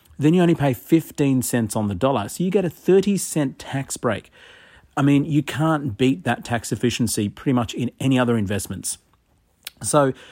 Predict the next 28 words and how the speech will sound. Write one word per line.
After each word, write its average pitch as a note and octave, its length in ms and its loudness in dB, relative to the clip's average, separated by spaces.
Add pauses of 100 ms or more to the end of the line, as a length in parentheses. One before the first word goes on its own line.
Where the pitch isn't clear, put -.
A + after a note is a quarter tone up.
(200)
notice G#3 300 4
in E3+ 80 4
this F#3 140 0
case C#3+ 260 2
that C3 120 2
I've G2+ 100 0
just - 220 -2
highlighted B2 360 2
that A#2 100 2
Amy F3+ 280 2
has C3 180 0
saved C3+ 600 0 (280)
six - 320 0
thousand C#3 380 2
dollars A2 260 2
in G#2 100 -2
taxes G#2+ 520 -4
by G#2+ 180 -2
just C3 480 -2
contributing G#2+ 640 -2
to G#2+ 100 -4
her F#2+ 80 -2
superannuation. G2 880 -4 (640)
Now, D3 360 2 (300)
in D#3+ 200 4
this B3+ 200 4
example, D#3 680 0 (720)
um, A2+ 360 2